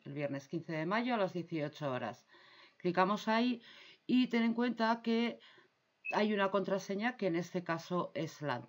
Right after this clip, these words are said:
para otros eventos será otra, o quizás en otros eventos ni tan siquiera haya una contraseña. Pero en este caso que la hay, eh, cópiatela desde ordenador. ¿Vale? Y ahora me dice que,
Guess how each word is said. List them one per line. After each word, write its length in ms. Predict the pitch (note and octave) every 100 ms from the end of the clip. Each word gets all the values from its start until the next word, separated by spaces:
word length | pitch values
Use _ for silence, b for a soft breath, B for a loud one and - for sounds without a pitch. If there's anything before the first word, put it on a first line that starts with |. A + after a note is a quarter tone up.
| _
para 240 | D3+ D3
otros 320 | F3 F#3 F3+
eventos 460 | G3+ A#3 B3+ C#4 C#4
será 280 | F#3+ E3 F3+
otra, 420 | A3+ A#3 B3 A#3+ B B B
o 120 | A#3+
quizás 420 | A#3+ - A3+ A3
en 80 | G3+
otros 280 | F#3 F#3 F3+
eventos 520 | F3 F3+ F3+ F#3+ F#3+ B B B B -
ni 140 | F#3
tan 340 | F#3 E3+ E3+ E3+ _
siquiera 460 | - F#3 F3+ E3+ E3
haya 260 | D#3+ E3+
una 280 | D#3 D3 C#3
contraseña. 680 | C3 B2 B2+ B2 A#2 G#2+ G2+ B B B
Pero 200 | - G3
en 100 | G#3+
este 220 | F3 - F3
caso 320 | E3 - D3
que 100 | D#3
la 160 | D3
hay, 220 | F#3 C4+ b b b b _ -
eh, 480 | E3 D3 C#3+ C3+ -
cópiatela 560 | F3 C3+ B2 F#2+ D2 _ _ _ _ _ _ _ _ -
desde 300 | F3 F3 F3
ordenador. 560 | D#3+ D#3+ D3+ C3+ A2+ _ _ _ _ _ _ _ _ _ _ _ _ _ _ _ _
¿Vale? 280 | D#3 E3+ G#3
Y 160 | - F#3+
ahora 360 | D#4+ E3 A#3 B3
me 140 | F#3
dice 360 | E3 E3 F#3+ F#3
que, 360 | E3+ F3 F#3